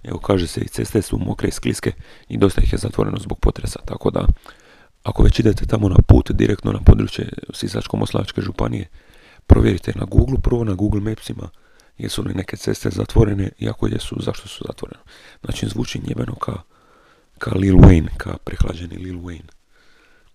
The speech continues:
Ček samo da čujem koliko je ovo glasno bilo, zadnje što sam snimao, samo malo. E, da, dosta sam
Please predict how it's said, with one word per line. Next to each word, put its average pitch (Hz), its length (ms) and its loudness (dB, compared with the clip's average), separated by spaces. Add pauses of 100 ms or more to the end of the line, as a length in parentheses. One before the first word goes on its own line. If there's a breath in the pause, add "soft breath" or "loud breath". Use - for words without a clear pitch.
Ček - 160 -14
samo - 180 -10
da - 100 -10
čujem - 260 -8
koliko 107 220 -10
je 101 60 -6
ovo 95 120 -6
glasno 90 380 -8
bilo, - 320 -8
zadnje 95 280 -4
što - 160 -6
sam 110 140 -6
snimao, - 360 -8
samo 113 220 -6
malo. 113 200 -8 (460 loud breath)
E, - 140 -12
da, - 180 -8
dosta 104 320 -6
sam - 240 -8